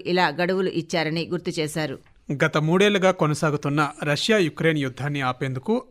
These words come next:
Speaker 2: అమెరికా తీవ్రంగా ప్రయత్నిస్తోంది. అందులో భాగంగానే రష్యాతో వ్యాపార సంబంధాలు కొనసాగిస్తున్న దేశాలపై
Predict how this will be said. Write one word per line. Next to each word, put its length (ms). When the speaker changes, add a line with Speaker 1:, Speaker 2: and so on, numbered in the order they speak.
Speaker 2:
అమెరికా 340
తీవ్రంగా 560
ప్రయత్నిస్తోంది. 880
అందులో 280
భాగంగానే 640
రష్యాతో 640
వ్యాపార 420
సంబంధాలు 540
కొనసాగిస్తున్న 680
దేశాలపై 640